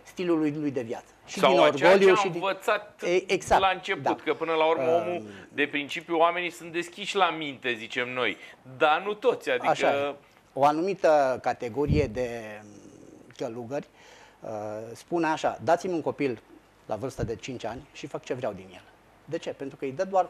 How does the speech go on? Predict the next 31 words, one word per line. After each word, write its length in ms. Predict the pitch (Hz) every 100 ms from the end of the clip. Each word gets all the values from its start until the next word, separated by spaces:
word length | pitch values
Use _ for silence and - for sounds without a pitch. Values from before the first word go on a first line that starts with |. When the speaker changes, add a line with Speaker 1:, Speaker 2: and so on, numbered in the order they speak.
| -
Speaker 1:
o 80 | 147
informație 760 | 143 - 127 135 147 - 147 - 156
limitată 640 | 147 160 143 165 143 - -
până 220 | 120 104
la 80 | 101
șapte 320 | - - -
ani. 100 | 143 _ - - _
Din 180 | 139 139
momentul 300 | 139 180 208
în 60 |
care 160 | 196 175
copilul 420 | 160 143 160 139
creează 480 | - 170 151 143 117
sintezele 480 | - 123 113 139 135
și 100 | 110
își 100 | 113
creează 260 | - 139 151
un 80 | 143
tipar 280 | 127 143
de 120 | 127 117
gândire, 420 | 120 113 110 - - - - - _ _ _ _
nu-l 180 | - 113
mai 80 | 87
scoți 200 | - 104
de 80 | - -
pe 80 | 87
linia 220 | - - -
lui. 100 | - _ _
Foarte, 540 | - 190 175 - -
foarte 460 | 135 - 113 - 80
greu. 280 | - -